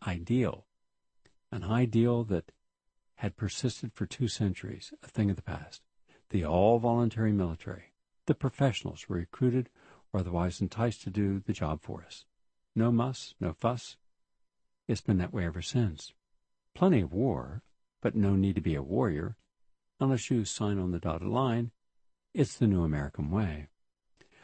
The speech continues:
But it turned out that there was a fair amount of fine print in the agreement that freed Americans from those involuntary military obligations.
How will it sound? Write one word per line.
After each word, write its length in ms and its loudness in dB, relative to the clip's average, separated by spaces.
But 100 4
it 80 -2
turned 240 4
out 200 2
that 180 0
there 200 4
was 360 2
a 80 -2
fair 260 2
amount 280 0
of 80 -8
fine 360 -2
print 240 -4
in 60 -6
the 100 0
agreement 460 2
that 140 -4
freed 220 2
Americans 520 2
from 140 0
those 240 0
involuntary 640 0
military 400 -2
obligations. 640 -2